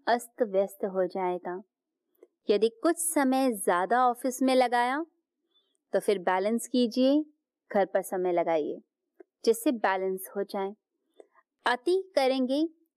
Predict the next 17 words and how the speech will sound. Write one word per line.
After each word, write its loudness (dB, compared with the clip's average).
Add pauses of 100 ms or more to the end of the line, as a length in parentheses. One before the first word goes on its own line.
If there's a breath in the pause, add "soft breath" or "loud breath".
(100)
तो -20
कोई 4
भी -4
चीज -4
ठीक -6
नहीं 0
होगी। -6 (840)
जीवन 2
का 2
जो 0
साइकिल -2
है, 2
जीवन -2
की -8
जो 2
व्हील 0
है, 0